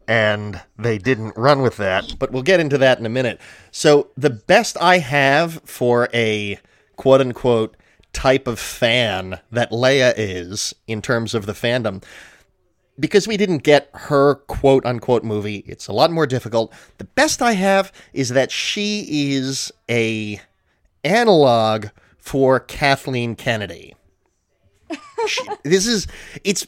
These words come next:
Speaker 1: this is a, this is a half-baked theory, so bear with me. But, like, if you look at Kathleen Kennedy's I M D B, she's basically responsible for, uh, my entire generation's,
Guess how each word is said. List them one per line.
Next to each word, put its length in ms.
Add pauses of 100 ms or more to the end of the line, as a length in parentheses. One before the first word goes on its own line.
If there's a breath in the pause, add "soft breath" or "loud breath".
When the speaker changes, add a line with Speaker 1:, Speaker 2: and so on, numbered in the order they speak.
Speaker 1:
this 160
is 160
a, 240
this 440
is 200
a 60
half-baked 580
theory, 340
so 220
bear 420
with 180
me. 140 (340 loud breath)
But, 180
like, 320
if 180
you 100
look 140
at 140
Kathleen 520
Kennedy's 760
I 160
M 220
D 180
B, 360
she's 360
basically 540
responsible 760
for, 500 (500 loud breath)
uh, 380
my 240
entire 420
generation's, 840